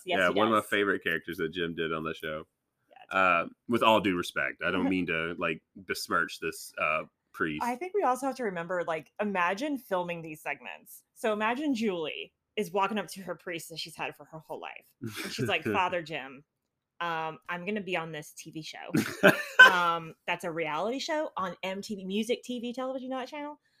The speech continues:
Speaker 1: I'm gonna be on a show. So I need you to be in my, like, at-home segment."
Speaker 2: Yeah, dude.
Speaker 1: And he would have been like, "You're on drugs, and I'm concerned for you."
Speaker 2: <laughs>
Speaker 1: This is a t-, it wasn't like today where they would have been like, "Oh, yeah, I'm on board."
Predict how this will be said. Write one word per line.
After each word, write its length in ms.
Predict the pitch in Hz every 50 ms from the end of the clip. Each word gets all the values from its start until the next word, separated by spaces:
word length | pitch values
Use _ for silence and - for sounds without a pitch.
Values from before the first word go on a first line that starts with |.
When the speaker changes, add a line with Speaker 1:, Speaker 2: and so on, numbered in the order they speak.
| _ _ -
Speaker 1:
I'm 120 | 208 240
gonna 120 | 262 302 277
be 100 | 269 254
on 100 | 226 202
a 60 | 190
show. 460 | - - - 190 160 135 - 78 - - _ _ _ _ _ -
So 140 | - 262 226
I 80 | 254
need 200 | 285 320 302 233
you 680 | 196 214 254 311 359 392 370 277 226 214 208 190 202 208 - _ _ _ -
to 160 | - 254 233
be 320 | 175 - 220 240 240 247 240
in 80 | 226
my, 220 | 214 202 202 196 180
like, 240 | 180 180 180 170 - -
at-home 580 | 202 214 196 - 165 175 214 202 202 196 185
segment." 480 | 170 - 180 160 156 151 147 127 - - - - - _
Speaker 2:
Yeah, 420 | - 98 104 101 98 95 95 92 90
dude. 160 | 90 85 -
Speaker 1:
And 120 | 262 254
he 160 | 262 240 311 311
would 120 | 320 311
have 60 | 277
been 100 | 285 277
like, 180 | 254 220 - - _ _ _
"You're 340 | 190 180 185 202 214 233 247
on 200 | 240 233 226 208
drugs, 500 | 202 202 196 208 220 214 185 165 - - - - -
and 120 | - 160 - - - - - -
I'm 240 | 214 208 220 220 208
concerned 480 | - 277 175 170 165 160 160 311 330
for 160 | 302 156 - 208
you." 460 | 190 180 170 165 165 165 165 190 - _
Speaker 2:
<laughs> 120 | - - - - - - - - - - -
Speaker 1:
This 100 | 359 339
is 80 | 370 349
a 100 | 359 262
t-, 160 | - - 320 - -
it 80 | 320
wasn't 240 | 320 392 392 440 370
like 160 | 339 339 - -
today 340 | 294 226 185 226 254 254 214
where 120 | 190 208
they 80 | 214 208
would 100 | 226 226
have 60 | 226
been 80 | 226 220
like, 160 | 220 214 - -
"Oh, 240 | 302 392 403 - - - _ 208
yeah, 200 | 240 392 381 - - _ _ _ _
I'm 140 | 285 294 311
on 100 | 311 285
board." 300 | 294 339 277 185 165 -